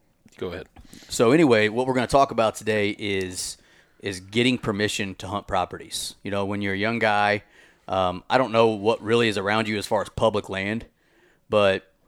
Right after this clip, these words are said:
Speaker 2: you know, for guys like us, let's say, for instance, there's really not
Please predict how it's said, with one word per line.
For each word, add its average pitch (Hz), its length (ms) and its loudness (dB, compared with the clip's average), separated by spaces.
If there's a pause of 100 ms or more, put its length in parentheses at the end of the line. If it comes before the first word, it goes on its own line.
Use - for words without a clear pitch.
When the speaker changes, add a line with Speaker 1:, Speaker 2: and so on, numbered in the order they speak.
Speaker 2:
you 110 120 -4
know, 101 320 0
for - 160 -8
guys 117 240 6
like 104 240 2
us, 123 240 4
let's 101 160 -4
say, 101 140 0
for 95 160 -8
instance, 92 400 -10
there's 127 280 -2
really 147 300 2
not 98 340 -2